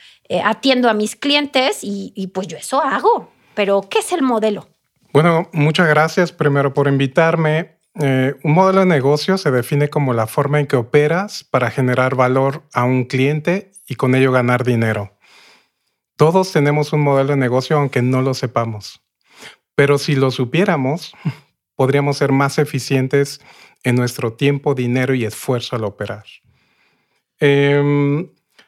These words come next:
Speaker 2: normalmente la gente define el modelo de negocio como la forma de ganar dinero, es decir, solo la parte final, la parte monetaria. No es que esté mal, pero puede estar limitado de alguna forma. Eh,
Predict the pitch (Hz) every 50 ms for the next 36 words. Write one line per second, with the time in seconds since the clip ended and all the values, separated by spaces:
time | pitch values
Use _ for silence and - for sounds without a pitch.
0 | _ _ - 151 151 156 156 165 165 175 190 208 208 247 226 208 151 - - 160
1 | 156 147 175 170 170 165 135 - - 156 147 147 151 156 160 147 131 131 135 139
2 | 151 147 139 127 127 123 - - 151 - - 131 127 120 120 117 110 107 - -
3 | - 143 139 143 139 135 131 123 120 113 110 107 107 117 120 123 120 113 - -
4 | - - - 117 110 110 107 104 98 127 127 135 139 135 143 127 - - 156 147
5 | 143 147 139 131 143 - 135 127 135 123 - 131 - - 131 120 123 120 117 117
6 | 113 - - - 120 117 113 - - 123 - - 143 127 127 120 110 110 107 -
7 | - 123 120 117 117 113 110 107 - _ _ - - - - - - _ - 143
8 | 143 175 180 - 208 202 - - 190 175 165 160 147 143 156 170 170 - - 147
9 | 135 131 123 - 143 139 139 135 - 143 139 131 139 139 143 135 131 123 113 -
10 | 135 131 127 123 117 113 107 - - - 127 113 107 107 113 117 117 113 110 -
11 | 131 123 120 123 120 113 113 _ _ _ _ _ _ _ _ _ _ _ _ _
12 | _ _ _ _ _ _ _ _ _ _ - 139 139 139 143 147 151 151 -